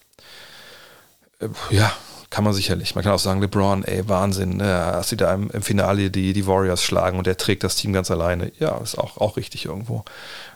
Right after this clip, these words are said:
Ähm, aber geht's wieder los, ne? Aber war nicht die Eastern Conference zweitausendsechzehn richtig mies und so? Also ich, ich finde, es ist ein bisschen mühsam, das alles aufzurechnen zu wollen, weil, ne, viele, die dann anfangen, äh, und das sowas dann zu schreiben oder einen Podcast zu machen,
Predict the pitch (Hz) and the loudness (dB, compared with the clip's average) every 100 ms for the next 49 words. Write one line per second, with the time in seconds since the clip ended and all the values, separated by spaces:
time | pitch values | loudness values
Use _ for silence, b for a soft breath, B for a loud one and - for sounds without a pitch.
0 | B - - - 160 _ _ _ _ _ | B -8 -8 -10 -12 _ _ _ _ _
1 | _ _ - - 85 98 - 98 98 92 | _ _ -6 -2 2 2 4 4 4 2
2 | - 87 90 92 90 101 95 113 107 101 | 0 -2 -2 -2 0 0 0 -2 0 0
3 | - 95 95 95 - - 95 92 92 - | 0 0 0 -2 0 0 0 2 0 0
4 | 95 92 92 - 95 87 90 87 90 - | -2 -2 -2 -4 -2 -2 0 -2 -4 -4
5 | B B B 117 117 120 - - - 120 | B B B 2 4 4 0 -2 2 2
6 | 101 101 - - B B B B B B | 2 0 -2 -6 B B B B B B
7 | 110 107 - 107 101 104 107 101 92 98 | 0 2 4 4 6 6 6 4 2 2
8 | 107 101 101 101 - 107 87 101 98 104 | 0 2 4 2 2 0 0 0 0 2
9 | 90 92 90 90 87 90 90 - - 120 | 2 2 4 4 4 4 0 -2 -6 -4
10 | - - 135 104 101 107 151 - 98 101 | -2 0 2 2 4 2 2 2 2 2
11 | 101 - 113 110 110 - 65 92 95 107 | -2 -4 -8 -8 -10 -8 -8 -8 -8 -6
12 | 113 107 107 110 110 98 95 98 - 101 | -2 0 0 2 2 0 0 0 4 4
13 | 117 101 98 95 113 - 123 - 95 92 | 4 4 4 4 0 0 0 2 2 2